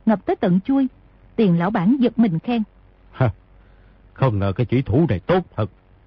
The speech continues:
Speaker 1: Rồi cắt hai miếng thịt thăn, hai chân giò trước, nói:
Speaker 2: "Di Hương chủ giữ lại nước ăn, còn bao nhiêu thì sai các tiểu công công mang xuống trụ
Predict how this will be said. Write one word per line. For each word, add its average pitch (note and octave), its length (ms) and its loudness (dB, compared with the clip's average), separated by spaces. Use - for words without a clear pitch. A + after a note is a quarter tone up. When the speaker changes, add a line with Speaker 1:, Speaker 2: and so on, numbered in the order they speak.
Speaker 1:
Rồi F#3+ 300 0
cắt C#4 240 -6
hai A#3 160 -2
miếng A#3+ 240 2
thịt - 200 -6
thăn, A3 240 0
hai C4+ 200 0
chân A#3+ 260 2
giò G3 200 -2
trước, D4+ 300 -2
nói: A3 320 2
Speaker 2:
"Di A2+ 140 2
Hương A2+ 140 2
chủ B2+ 260 0
giữ B2+ 160 0
lại G#2+ 140 0
nước D3 200 0
ăn, A#2+ 160 -2
còn G2 140 -4
bao C#3 120 2
nhiêu C3+ 220 -2
thì F2+ 120 -6
sai B2+ 220 -2
các D3+ 180 -4
tiểu D3 200 -2
công B2 140 -2
công A#2+ 220 0
mang A#2+ 140 0
xuống D#3+ 260 -2
trụ E2 140 -6